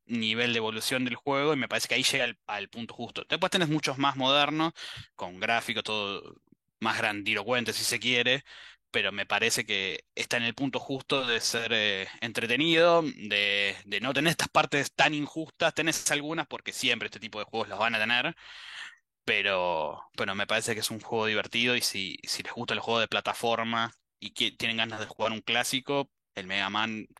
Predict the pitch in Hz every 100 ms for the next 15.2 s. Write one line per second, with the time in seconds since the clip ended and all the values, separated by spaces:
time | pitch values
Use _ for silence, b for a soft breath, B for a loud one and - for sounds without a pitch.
0 | B B B B B - 113 107 - 110
1 | 113 120 117 104 92 90 85 80 - -
2 | _ _ - 101 101 104 98 92 92 90
3 | 87 82 - _ _ _ _ _ _ -
4 | _ _ 143 - 123 123 113 110 123 117
5 | 110 113 110 110 120 - 117 120 123 131
6 | 147 - B B B B - 117 117 110
7 | 110 110 107 110 113 113 127 110 - 98
8 | - 104 98 95 90 92 92 90 - 98
9 | 107 - - - _ _ _ _ _ _
10 | _ _ - - 127 120 117 117 127 120
11 | - 117 117 127 - 120 117 110 113 120
12 | 120 117 107 113 127 131 104 95 - b
13 | b b b 113 110 110 110 110 101 104
14 | 110 110 107 101 92 113 107 110 92 -
15 | 110 101